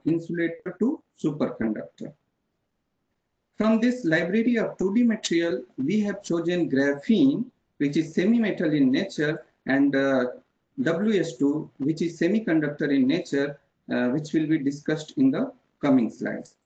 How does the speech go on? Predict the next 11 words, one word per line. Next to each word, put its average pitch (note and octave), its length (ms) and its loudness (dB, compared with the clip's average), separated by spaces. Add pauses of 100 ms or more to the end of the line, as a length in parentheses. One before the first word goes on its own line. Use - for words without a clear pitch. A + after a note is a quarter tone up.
(1160)
And F3+ 280 0 (260)
zero B3 260 2
D - 180 2
quantum G3 460 2
dots D#3 300 0
are E3 320 0
another G3 400 2
interesting E3 560 0
class C#3 320 -2
of C#3+ 160 -4
material. A#2+ 480 -4